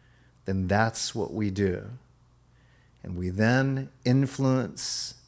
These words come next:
the cities that we live, and those cities then should influence the government, that they, by decree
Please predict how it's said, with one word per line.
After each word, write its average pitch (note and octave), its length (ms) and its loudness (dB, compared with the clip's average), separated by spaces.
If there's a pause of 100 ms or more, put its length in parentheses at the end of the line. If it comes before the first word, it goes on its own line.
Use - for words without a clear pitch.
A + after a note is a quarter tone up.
(340)
the - 80 -8
cities C3 540 2
that A#2 120 0
we B2 120 -2
live, G2 640 -2 (600)
and F2+ 160 -4
those F#2+ 240 4
cities B2+ 520 2
then B2 200 0
should G2 340 -4
influence A#2 880 0
the - 140 -8
government, F#2+ 640 0 (1080)
that F#2+ 260 -4
they, G#2 400 2 (540)
by G#2 360 2
decree A#2 720 0